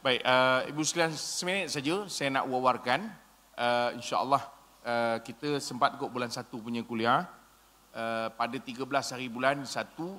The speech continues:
saya akan, insya-Allah, ke Tanah Suci. Saya just nak wawarkan saja. Saya rasa ada tiga atau empat tempat saja lagi yang kosong, nak penuhkan. Kalau ada yang nak ikut, eh, saya wawarkan saja. Dan, insya-Allah, dua puluh empat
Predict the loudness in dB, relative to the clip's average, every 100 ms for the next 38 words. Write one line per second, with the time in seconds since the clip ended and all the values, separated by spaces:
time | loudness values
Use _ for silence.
0 | -10 -6 -6 -4 -6 -6 -6 -4 -2 -4
1 | -8 -8 -6 -6 -8 -10 -12 -6 -4 -4
2 | -10 _ _ _ -18 -8 -2 -2 0 2
3 | 4 4 2 -4 -4 -2 0 0 0 -2
4 | -4 -2 0 -2 -2 -4 -4 -4 -2 -2
5 | -6 -4 -4 -4 -6 -10 -8 -6 -6 -4
6 | -4 -4 -6 -18 _ _ _ -6 -6 -6
7 | -8 -8 -8 -12 -14 _ _ -2 2 0
8 | -2 -4 -4 -4 -4 -6 -6 -12 -20 -12
9 | -6 -2 0 4 4 2 -2 -6 -4 -6
10 | -8 -12 0 2 2 -2 -10 -6 -2 0
11 | 0 -2 -6 -6 -2 -2